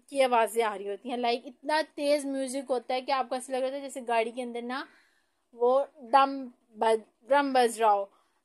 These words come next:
तो वो जो होता है वो आपकी वेरिएशन, अ, फ्रीक्वेंसीज आपस में टकरा रही होती हैं, उसकी वजह से ये आवाज़ पैदा होती है। इसलिए कहते हैं कि अपना वॉल्यूम थोड़ा लो रख के सुनना चाहिए, क्योंकि हमारे जो कान होते हैं वो इतनी फ्रीक्वेंसी बर्दाश्त नहीं कर सकते हैं। तो ये सारा कुछ जो आ जाता है,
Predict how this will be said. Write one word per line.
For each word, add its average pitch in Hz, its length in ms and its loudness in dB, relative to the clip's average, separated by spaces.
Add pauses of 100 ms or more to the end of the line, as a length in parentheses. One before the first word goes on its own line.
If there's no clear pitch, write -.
(180)
तो 339 100 -8
वो 359 260 0
जो 381 120 2
होता 311 240 2
है 330 80 2
वो 349 80 0
आपकी 330 320 -2
वेरिएशन, 285 540 2
अ, 285 320 -4
फ्रीक्वेंसीज 311 580 -6
आपस 254 260 -4
में 277 100 -8
टकरा 247 440 0
रही 269 100 -2
होती 262 200 -6
हैं, 269 60 -4
उसकी 262 160 -10
वजह 262 100 -2
से 262 140 -10
ये 262 80 0
आवाज़ 247 520 0
पैदा 247 220 -2
होती 240 360 -4
है। 247 160 2 (540)
इसलिए 311 360 -4
कहते 262 280 -2
हैं 277 100 -6
कि 285 60 -6
अपना 262 220 -6
वॉल्यूम 247 300 -2
थोड़ा 262 220 -2
लो 254 300 2
रख 269 160 -4
के 277 100 -10
सुनना 233 300 -10
चाहिए, 254 320 -6
क्योंकि 254 200 -12
हमारे 254 460 -4
जो 247 240 -10
कान 262 360 -2
होते 262 220 -6
हैं 269 40 -4
वो 269 60 -6
इतनी 262 200 -8
फ्रीक्वेंसी 254 540 -10
बर्दाश्त 233 540 -6
नहीं 254 240 -4
कर 226 100 0
सकते - 380 -12
हैं। 185 160 -20 (1200)
तो 302 60 -8
ये 311 220 2
सारा 320 300 4
कुछ 294 180 -4
जो 277 100 0
आ 262 40 2
जाता 247 260 -2
है, 311 160 -2